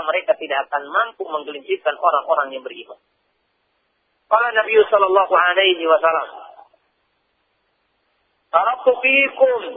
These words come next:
amrayn lan tilu abada ma in tamassaktum bihima kitabullah wa sunnati."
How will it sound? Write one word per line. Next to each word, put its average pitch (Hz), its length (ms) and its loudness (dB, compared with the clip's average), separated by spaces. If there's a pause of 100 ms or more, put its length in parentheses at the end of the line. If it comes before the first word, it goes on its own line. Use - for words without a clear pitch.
(240)
amrayn 226 520 4 (920)
lan 220 200 0 (280)
tilu 254 180 0 (140)
abada 262 400 0 (560)
ma 202 240 0
in 220 160 0
tamassaktum 202 880 -2
bihima 262 400 2 (400)
kitabullah 262 880 2 (400)
wa 147 160 -2
sunnati." 139 480 -4